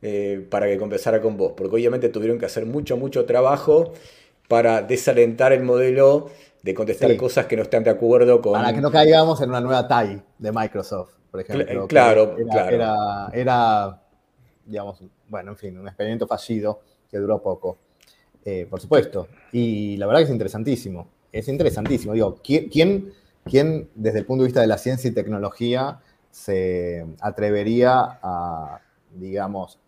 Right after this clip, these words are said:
Speaker 2: y además hay otra cosa, eh, la, la evolución humana es realmente dinámica, insisto con esto, y, y societaria. In-, insisto, yo creo que no es que Abraham Lincoln se, se, se despertó un día contra la,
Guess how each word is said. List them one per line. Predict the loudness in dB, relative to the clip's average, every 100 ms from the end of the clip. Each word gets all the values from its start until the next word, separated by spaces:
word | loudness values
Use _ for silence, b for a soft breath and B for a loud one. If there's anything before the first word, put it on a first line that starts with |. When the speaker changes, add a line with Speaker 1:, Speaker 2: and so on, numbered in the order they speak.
| _ _ _ _
Speaker 2:
y | 2
además | 4 4 0 2
hay |
otra | 2 2 4
cosa, | 2 2 -4 -8 -8
eh, | -8 -6 -4 -4 -6
la, | -6 -6 -4
la | -4
evolución | -2 -2 -4 -4
humana | -2 -4 -6 -8 -12 _
es | -8 -4
realmente | -4 -4 0 -2 -2 -10 _
dinámica, | -6 -2 -2 -6 -10 -14 -16 -18
insisto | -6 -6 -4 -4
con | -4
esto, | -6 -8
y, | -8 -14 _
y | -16
societaria. | -14 -12 -12 -6 -4 -4 -8 -14 -16 b b b b b _ -18
In-, | -18 _
insisto, | -18 -2 -2 -2 -6
yo | -6 -2
creo | 2 4 4 2
que | 0 0 -4 b b _
no | -2 0
es | 0 -2
que | -4 0
Abraham | 2 2 0
Lincoln | 0 -4 -4 -2 0 0 -2 -10 -16
se, | -10 -6 -4 -6
se, | -6 -6 -4 -4 -8
se | -8 -6 -4
despertó | -6 -6 -4 -4
un | -2
día | 0 0 0 -2 -6 b b b
contra | -10 -8 -8 -4 -2 -2 -2
la, | -2 -2 -2 -4